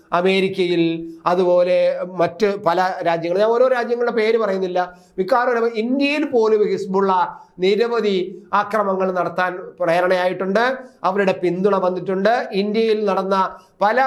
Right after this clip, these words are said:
ബോംബ് സ്ഫോടനങ്ങളുടെയും പിന്നിൽ ഹിസ്ബുള്ളയുടെ കരങ്ങളുണ്ട് എന്നുള്ള വിവരങ്ങളും നമുക്ക് അന്ന്,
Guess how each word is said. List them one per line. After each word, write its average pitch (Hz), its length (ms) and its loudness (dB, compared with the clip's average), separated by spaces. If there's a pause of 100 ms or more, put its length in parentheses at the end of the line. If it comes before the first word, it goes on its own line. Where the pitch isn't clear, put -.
(160)
ബോംബ് 196 340 2
സ്ഫോടനങ്ങളുടെയും 180 840 0
പിന്നിൽ 180 260 0 (400)
ഹിസ്ബുള്ളയുടെ 185 680 2
കരങ്ങളുണ്ട് 180 640 2
എന്നുള്ള 180 240 2 (100)
വിവരങ്ങളും 175 440 0
നമുക്ക് 165 280 0
അന്ന്, 214 220 0